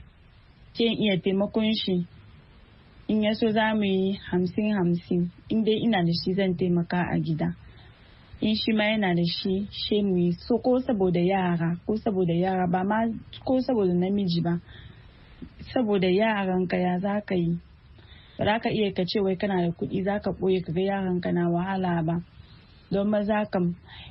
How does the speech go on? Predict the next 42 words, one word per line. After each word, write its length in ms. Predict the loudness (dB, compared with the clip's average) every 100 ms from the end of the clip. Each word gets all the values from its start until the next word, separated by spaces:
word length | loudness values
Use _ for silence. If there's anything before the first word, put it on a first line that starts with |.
| -6
ko 300 | 0 2 0 -2
maza, 440 | 0 0 2 0 0
maza 440 | 0 0 0 0 0
in 160 | 0 0
suka 260 | 0 -2
tashi 360 | 0 0 -2 -6
suka 160 | -4 -4
fita 220 | -2 -2
da 80 | 0
safe 240 | -2 -2 0
abin 140 | 0
da 80 | 0
suka 220 | -2 -4
ban 200 | -2 0
maka 240 | -2 -2 -4
sun 240 | -2 -2
ban 140 | 0 0
maka. 380 | -2 -2 -4 -6 -10 -8 -2
Kai 120 | 0
kake 300 | 0 0 0
na 160 | 2 0
a 60 |
cikin 340 | -2 -4 -2 0
gida. 320 | 0 -2 -4 -8 -20 -6 0
Kuma 180 | 2
yara 380 | 2 0 0 0
ba 80 | 0
su 140 | -2 -4
san 300 | -2 -2 0
uba 300 | -2 0 0
ba, 80 | 0 -2
uwa 220 | -2 -2
suka 240 | -4 -6 -4
sani. 400 | -2 0 0 -2 -8 -20 -20 -20 -20 -20 -12
Yau 280 | -2 0 2 2
yaro 320 | 0 0 0
ya 160 | 0 0
ce 180 | -2 0
ba 160 | 0 2
wannan, 480 | 0 0 0 0 -2 -8 -12 -2
ba 300 | 0 2 2
wannan, 440 | 0 2 0 0